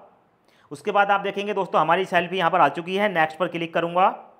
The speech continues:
उसके बाद आप देखेंगे checking your eligibility to fast track your केवाईसी। अब जो है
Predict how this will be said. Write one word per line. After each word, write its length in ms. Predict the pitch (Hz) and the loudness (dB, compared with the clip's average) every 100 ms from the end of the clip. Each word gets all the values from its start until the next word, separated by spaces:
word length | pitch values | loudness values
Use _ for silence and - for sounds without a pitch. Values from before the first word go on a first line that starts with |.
| _ _ _ _ _ _ _ _ _ _ _ _ 151 | _ _ _ _ _ _ _ _ _ _ _ _ -16
उसके 220 | - 220 | -4 2
बाद 160 | 208 | 4
आप 120 | 202 202 | 4 0
देखेंगे 380 | 180 190 214 220 | -2 -2 0 0
checking 400 | 196 175 214 214 | 0 0 -2 -2
your 180 | 196 202 | 0 0
eligibility 580 | 185 180 180 196 196 196 | 0 -2 -2 -2 -2 -6
to 120 | 190 | -6
fast 340 | - 170 185 | 4 6 4
track 280 | - 180 180 | 2 -2 -2
your 100 | 180 | -6
केवाईसी। 460 | 170 165 151 143 147 | -6 -2 0 -2 -2
अब 160 | 151 - | -2 0
जो 100 | 208 | 0
है 300 | 190 202 | 2 2